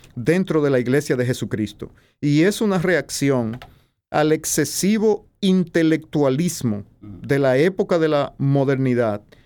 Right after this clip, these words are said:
que pretendió, a través de los sistemas teológicos estructurados, pretender que tenía todas las respuestas a los misterios de la fe.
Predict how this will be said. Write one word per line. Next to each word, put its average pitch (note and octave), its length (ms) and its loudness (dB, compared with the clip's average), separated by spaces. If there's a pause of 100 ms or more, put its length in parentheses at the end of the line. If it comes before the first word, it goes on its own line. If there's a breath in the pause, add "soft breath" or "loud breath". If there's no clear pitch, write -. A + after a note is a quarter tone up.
(280 soft breath)
que D#3 320 0 (360)
pretendió, E3+ 1000 0
a C#3+ 160 -2
través C#3+ 340 0
de F3+ 100 0
los E3 120 0
sistemas E3 520 -2
teológicos E3 640 2
estructurados, C#3 880 -2 (760 loud breath)
pretender F3 840 0
que D#3 140 0
tenía D#3 460 0
todas G#3+ 480 2
las D#3+ 300 -2
respuestas D3 760 -2
a B2 60 2
los B2 200 -2
misterios C3+ 600 0
de B2 120 0
la A2 100 -2
fe. G#2+ 240 -10